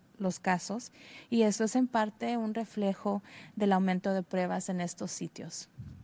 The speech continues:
Los hospitales representan un veinticinco por ciento de los casos.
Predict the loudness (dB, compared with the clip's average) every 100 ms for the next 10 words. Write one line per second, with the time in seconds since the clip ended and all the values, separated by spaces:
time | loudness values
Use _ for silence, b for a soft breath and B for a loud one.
0 | -18 -20 B B B B 0 0 -2 2
1 | 4 6 4 2 0 0 0 0 2 2
2 | 2 0 -2 -6 -6 -6 -6 -6 -6 -6
3 | -8 -4 -4 -4 -6 -8 -8 -8 -10 -10